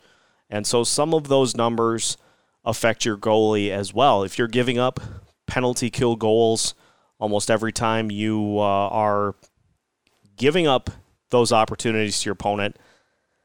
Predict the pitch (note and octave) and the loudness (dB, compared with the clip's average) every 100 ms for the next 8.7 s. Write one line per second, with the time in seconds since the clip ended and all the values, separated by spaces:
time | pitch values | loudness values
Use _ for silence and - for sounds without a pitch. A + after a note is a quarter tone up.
0 | _ _ - C3 - D3+ A#2+ D3 B2+ A#2 | _ _ -6 -4 0 0 0 -2 -2 0
1 | C3 A#2 F2+ - - _ _ - A#2+ - | 2 2 -2 -10 -20 _ _ -6 -4 2
2 | C3 A#2+ A#2+ A#2+ B2 - _ - A#2+ - | 4 4 4 2 0 -4 _ -6 -4 -4
3 | G2 G#2 B2+ D#3 D#3 C3+ A#2+ A#2+ A#2 A#2 | 0 2 4 2 0 -2 0 2 2 2
4 | G#2+ - A2+ G#2+ A2+ - A2+ A2 G#2+ - | -2 0 0 0 -4 -4 -4 -4 -4 -6
5 | - - G2+ F2+ F#2 F#2 C#3+ D3+ - - | -8 -6 -4 -2 -2 0 2 2 -2 -16
6 | _ _ _ - G#2+ A#2 A#2 - - C3 | _ _ _ -8 0 0 0 -8 -2 0
7 | C#3+ C#3 B2 A2 B2 - B2+ B2 A#2 A2 | 2 0 -2 0 0 -2 -2 0 0 0
8 | A2+ G#2 - A#2+ G#2+ G#2 | -2 -2 0 2 2 0